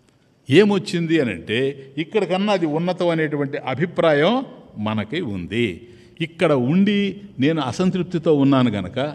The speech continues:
అమెరికాకు పోతే, ఆస్ట్రేలియాకు పోతే నేను అసంతృప్తిని పోగొట్టుకుంటానేమో, ఈ అసంతృప్తి లేకుండా ఉంటానేమో అనేటువంటి భావన నీ దగ్గర ఉంది. ఎట్లా పోతుంది? అమెరికాకు పోతే నీకు అసంతృప్తి ఎట్లా పోద్ది అని.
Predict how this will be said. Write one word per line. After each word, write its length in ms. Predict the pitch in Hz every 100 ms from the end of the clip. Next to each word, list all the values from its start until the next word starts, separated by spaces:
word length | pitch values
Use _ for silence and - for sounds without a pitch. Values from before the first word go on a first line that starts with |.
| - - - _ _ _ _ _ _
అమెరికాకు 460 | 120 185 214 190 143
పోతే, 320 | 113 104 151
ఆస్ట్రేలియాకు 640 | 143 143 208 208 196 120
పోతే 300 | 104 98 147
నేను 240 | 175 147 143
అసంతృప్తిని 520 | 160 180 165 160 156
పోగొట్టుకుంటానేమో, 1200 | 147 156 165 156 151 143 139 123 127 143 90 - - - - -
ఈ 80 | 143
అసంతృప్తి 580 | 131 185 196 185 185 160
లేకుండా 500 | 139 165 190 196 202
ఉంటానేమో 540 | 170 165 160 151 147
అనేటువంటి 420 | 143 139 135 127 120
భావన 500 | - 127 160 170 147
నీ 160 | 123 123
దగ్గర 320 | 117 117 143
ఉంది. 240 | 110 85 - - - - - _ _ _
ఎట్లా 340 | 123 175 240 240
పోతుంది? 480 | 202 185 160 165 - - - - - - _ _ _ _ _ _ _ - _ _ _ _ _ _ _ _ _ _ _ _ _ -
అమెరికాకు 400 | 139 170 180 165
పోతే 240 | 151 165
నీకు 160 | 156 135
అసంతృప్తి 440 | 165 156 151 147
ఎట్లా 160 | 131 143
పోద్ది 320 | 135 120 135
అని. 240 | 117 -